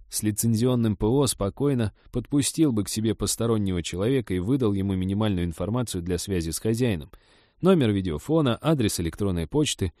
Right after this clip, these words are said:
или хотя бы предложил передать сообщение. «Значит так», уже спокойнее сказал шеф. «В данном случае мы имеем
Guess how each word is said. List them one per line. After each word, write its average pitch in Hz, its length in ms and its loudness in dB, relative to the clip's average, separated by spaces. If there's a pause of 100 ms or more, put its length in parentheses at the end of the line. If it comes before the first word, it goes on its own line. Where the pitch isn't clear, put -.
(280)
или 123 220 4
хотя 120 340 2
бы 120 100 2
предложил 95 580 0
передать 82 400 0
сообщение. 113 640 -2 (1200)
«Значит 101 440 2
так», 85 320 2 (600)
уже 78 180 -2
спокойнее 101 520 0
сказал 80 360 -6
шеф. - 340 -12 (260)
«В 73 100 -10
данном 120 340 4
случае 113 460 -2
мы 95 180 2
имеем 107 380 0